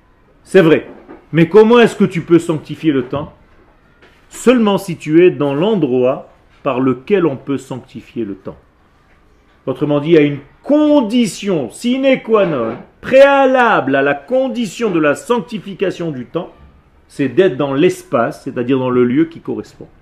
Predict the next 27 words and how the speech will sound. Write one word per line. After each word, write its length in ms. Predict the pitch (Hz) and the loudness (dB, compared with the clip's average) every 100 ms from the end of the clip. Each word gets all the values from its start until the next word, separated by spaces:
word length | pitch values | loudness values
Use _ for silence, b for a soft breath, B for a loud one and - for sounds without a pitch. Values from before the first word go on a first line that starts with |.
| b b b b b _ _ - | b b b b b _ _ -4
Tu 100 | 185 | 0
ne 60 | |
peux 180 | 156 160 | 4 4
pas 160 | 170 180 | 4 2
sanctifier 540 | 180 143 - 143 151 | 0 -8 -8 -4 -2
le 140 | 123 117 | 0 -2
temps 180 | 180 185 | -4 -8
si 160 | 135 | -12
tu 140 | - 120 | -12 -8
n'es 100 | 110 | -6
pas 200 | 156 156 | -6 -6
sur 180 | 131 | -6
la 100 | 113 | -8
terre 220 | 98 113 101 | -6 -8 -10
d'Israël. 420 | 98 - - - - - _ _ _ _ _ _ | -14 -20 -12 -8 -8 -10 _ _ _ _ _ _
Et 100 | 156 | 0
qu'est-ce 220 | 160 220 - | 4 2 2
qu'il 200 | 196 156 | -4 2
va 120 | 156 | 2
citer 340 | - 131 151 | 0 -4 -2
comme 220 | 139 113 | -2 -4
verset ? 320 | 107 - 190 208 | -4 -8 -10 -6
Shenehemar, 720 | 175 156 131 110 117 185 - _ _ _ _ b b b | -2 0 0 -2 -6 -8 -12 _ _ _ _ b b b
Ki 160 | 190 180 | -2 0
mitzion 600 | 185 175 - 202 247 226 | 0 -2 0 4 4 4
tetzet 480 | 180 185 - 190 185 | 2 2 2 -2 0
Torah 480 | 143 123 170 - | 0 0 -4 -8